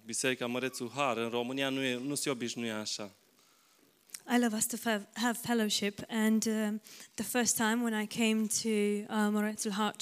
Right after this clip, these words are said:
Speaker 2: Church, because in Romania we didn't used to do this.
Speaker 1: Și eram așa, „Ceva nu-i bine aici.”
Speaker 2: And, uh, I was thinking, „Something's wrong here.”
Speaker 1: Da, e, e un timp special, e un timp minunat să fim împreună.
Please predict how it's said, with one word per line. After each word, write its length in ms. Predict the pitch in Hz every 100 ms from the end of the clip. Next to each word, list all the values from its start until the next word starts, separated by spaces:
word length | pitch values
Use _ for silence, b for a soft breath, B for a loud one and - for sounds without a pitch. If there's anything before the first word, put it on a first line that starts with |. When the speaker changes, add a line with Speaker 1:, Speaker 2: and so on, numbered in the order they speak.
| -
Speaker 2:
Church, 340 | 202 190 220
because 240 | - 220 226
in 60 |
Romania 380 | 208 214 214 196
we 100 | 202
didn't 360 | 202 220 208 208
used 140 | 196 -
to 240 | 190 208
do 100 | 202
this. 420 | 185 196 - - - - - - -
Speaker 1:
Și 180 | - 120
eram 240 | 117 127
așa, 300 | 123 - 120 - - - - 120
„Ceva 280 | - 117 117
nu-i 220 | 120 135
bine 300 | 104 123 123
aici.” 220 | 104 95 104 - - _ b b b b b _ B B -
Speaker 2:
And, 240 | 226 202 - -
uh, 380 | 214 214 208 214
I 40 | 202
was 120 | 196
thinking, 260 | - 208 208
„Something's 500 | 226 226 208 208 196
wrong 280 | 208 208 196
here.” 320 | 208 202 196 b b b _ _ 110
Speaker 1:
Da, 400 | 107 104 101 101 110
e, 380 | 113 113 117 113
e 60 |
un 100 | 113
timp 220 | 104 120 107
special, 520 | - 107 - 107 101
e 60 |
un 60 | 107
timp 200 | - 110
minunat 460 | 104 101 104 98 -
să 100 | 104
fim 240 | - 104
împreună. 580 | 101 98 107 101 101